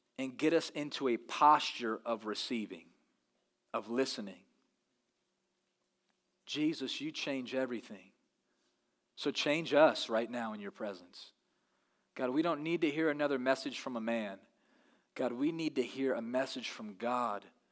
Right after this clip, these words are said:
through a man. So Lord, speak. Would you just join me with that prayer right now? Just say, "Father,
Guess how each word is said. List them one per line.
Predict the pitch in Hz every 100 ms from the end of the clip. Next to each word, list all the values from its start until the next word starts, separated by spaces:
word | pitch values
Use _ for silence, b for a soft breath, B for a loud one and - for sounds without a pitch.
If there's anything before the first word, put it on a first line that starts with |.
| _ _ -
through | 143 143 143
a |
man. | 120 110 104 104
So | -
Lord, | 127 127 131 147 139
speak. | - - - 156 139 -
Would | 131
you | 139
just | 135 156 117
join | 160 165
me | 165
with | 151 151
that | 135 -
prayer | 151
right | 147 139
now? | 139 139
Just | 151 -
say, | 143
"Father, | 127 - 160 175 175